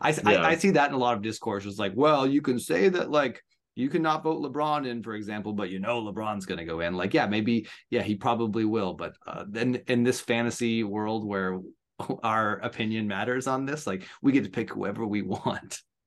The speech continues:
Speaker 2: We do. Um, I will say with mine, I tried to project out a little bit over the
Speaker 1: Yeah.
Speaker 2: next, you know, month and a half until we actually have the All-Star game. So that, well, it definitely swayed my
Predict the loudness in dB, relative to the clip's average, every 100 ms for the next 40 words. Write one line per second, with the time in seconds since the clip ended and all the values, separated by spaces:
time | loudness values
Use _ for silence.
0 | _ 6 8 10 10 6 4 6 6 4
1 | 4 6 6 6 4 4 4 2 0 2
2 | 2 2 -4 -2 0 0 -2 -8 2 6
3 | 6 4 0 -6 -4 -4 -2 -2 -2 2
4 | 2 2 -6 -6 2 6 6 4 0 2
5 | 4 4 4 4 0 0 0 -2 -10 -2
6 | 2 4 4 4 0 -6 -12 -6 -2 2
7 | 4 4 4 2 4 2 2 2 0 -2
8 | 0 4 4 2 2 0 0 2 0 2
9 | 0 0 2 2 2 2 0 0 -4 -10
10 | _ _ _ -6 2 4 4 2 -4 -10
11 | -2 2 2 0 -6 _ _ 6 8 8
12 | 4 2 4 4 4 2 0 0 0 0
13 | 0 0